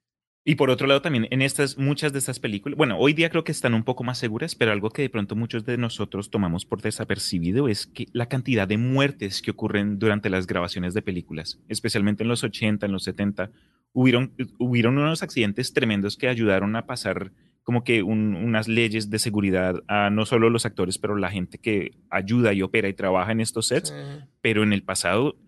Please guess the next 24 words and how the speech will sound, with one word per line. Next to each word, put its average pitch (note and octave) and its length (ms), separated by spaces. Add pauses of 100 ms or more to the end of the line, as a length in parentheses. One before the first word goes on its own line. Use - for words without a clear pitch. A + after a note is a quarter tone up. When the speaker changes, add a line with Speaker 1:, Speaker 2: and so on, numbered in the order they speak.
Speaker 1:
Eh, F#2+ 360 (1000)
eh, G2 420
¿cómo A2 140
se A#2+ 80
llaman G2+ 200
estos A2 220
stunt C3 340
doubles? D3 340
Estos A2 360
extras, D3+ 500
mu-, A#2 160 (140)
Speaker 2:
Ajá. D3+ 220
Speaker 1:
gen-, C3 200 (240)
muertes C#3 520
como D3+ 240
que D#3 120
incluso B2+ 400
que C3+ 80
ni C3 80
siquiera, A#2 380 (220)
que D#3+ 80
pudiesen D3+ 520
haber A#2+ 200
sido C3+ 380